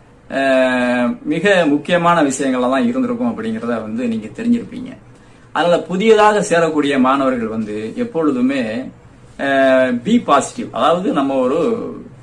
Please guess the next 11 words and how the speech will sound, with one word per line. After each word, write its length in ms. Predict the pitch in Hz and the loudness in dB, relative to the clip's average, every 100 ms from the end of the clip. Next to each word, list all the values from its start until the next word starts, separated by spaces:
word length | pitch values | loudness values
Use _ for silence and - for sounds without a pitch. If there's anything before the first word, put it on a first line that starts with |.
| - - | -20 -10
அஹ், 680 | 123 120 117 113 110 110 110 | -4 -2 -2 -2 -4 -4 0
எதிர்மறை 500 | 143 220 214 185 160 | 2 4 2 2 2
எண்ணங்கள் 380 | 135 143 139 123 | 2 0 0 -2
அல்லாது 560 | 110 123 127 117 240 - - - | -2 0 0 0 -6 -12 -14 -4
நேர்மறை 520 | 233 208 196 175 156 | 0 2 2 2 2
எண்ணத்தோட 440 | 143 127 135 160 | -2 -2 -2 -2
நம்ம 200 | 151 131 | 0 -2
இருந்து 300 | 117 127 135 | -2 -2 0
இந்த 120 | 127 | 0
கோர்ஸுக்குள்ள 580 | 117 127 123 127 110 110 | 0 -4 -6 -8 -8 -8
முடிச்சிட்டு 540 | 110 113 107 - 135 | -8 -10 -10 -14 -14